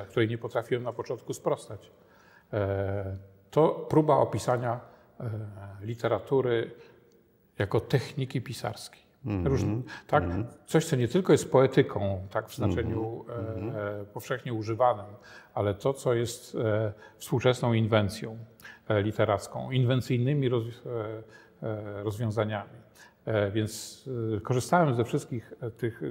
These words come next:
Speaker 1: e, tekstów, o których mówisz, ale one były dla mnie raczej źródłem, e, tak, e, inspiracji, pomysłów niż, e, metodą. Bo co to znaczy opisać, e, tekst literacki jako pewną, e,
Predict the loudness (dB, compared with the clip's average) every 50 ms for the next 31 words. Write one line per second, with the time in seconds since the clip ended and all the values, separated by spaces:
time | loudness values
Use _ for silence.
0 | -8 -8 -10 -10 -8 -6 -4 -2 -2 -4 -2 -2 -4 -4 -4 -6 -12 -12 -12 -6
1 | -2 -2 -2 -2 0 -2 -2 -4 -6 -10 -14 -16 -20 -20 -20 -20 -20 -14 _ 0
2 | 2 2 4 4 2 2 0 0 0 0 0 2 2 2 2 4 4 2 2 2
3 | 2 0 0 0 0 2 2 2 0 0 0 0 2 0 0 0 -2 -4 0 0
4 | 0 0 0 0 0 0 0 -2 -8 -12 -12 -14 -14 -10 -2 2 2 2 2 0
5 | -12 -20 -20 -20 -20 -20 -20 -10 -4 0 2 2 2 2 2 0 -2 -2 -4 -4
6 | -4 -2 -2 -4 -2 0 0 4 4 4 4 2 0 -4 -10 -6 -2 0 0 2
7 | 2 0 0 0 -2 -2 -2 -2 -2 -8 -20 -20 -20 -20 -20 -14 _ -2 0 2
8 | 2 2 2 0 -2 -4 -6 -6 -6 -6 -6 -6 -4 -4 -4 -2 0 0 0 2
9 | 2 2 2 0 -4 -10 -12 -16 -20 -20 -20 -20 _ _ 0 2 2 2 0 -4
10 | -2 0 2 2 2 2 2 2 4 4 4 4 4 0 0 4 4 4 2 2
11 | -8 -10 -6 -4 -4 -2 -2 -2 -2 -2 -2 -2 -4 -8 -4 -2 0 0 0 0
12 | -2 -4 -6 -6 -6 -4 -4 -4 -2 0 -2 -2 -2 -4 -4 -4 -4 -6 -8 -14
13 | -20 -20 -20 _ -8 -6 -6 -6 -6